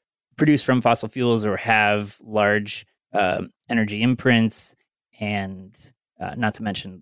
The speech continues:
the water being used and the money that adds up. Uh, a-, and all of that is the sort of thing that probably doesn't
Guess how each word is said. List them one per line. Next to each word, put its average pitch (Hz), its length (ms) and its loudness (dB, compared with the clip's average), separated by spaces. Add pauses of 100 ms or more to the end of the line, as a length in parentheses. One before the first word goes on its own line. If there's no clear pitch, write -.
(120)
the 110 80 -12
water 151 260 4
being 123 300 4
used 117 680 2
and 95 520 -12
the 113 80 -14
money 120 640 4
that 107 360 0 (120)
adds 110 300 0
up. 104 280 2 (480)
Uh, 127 120 -4 (120)
a-, - 220 0
and 170 100 4
all 175 140 4
of 160 80 4
that 151 340 2
is 135 600 2 (680)
the 156 80 4
sort 135 200 4
of 120 60 -2
thing 117 200 4
that 110 220 0 (1300)
probably 127 380 2
doesn't 123 300 0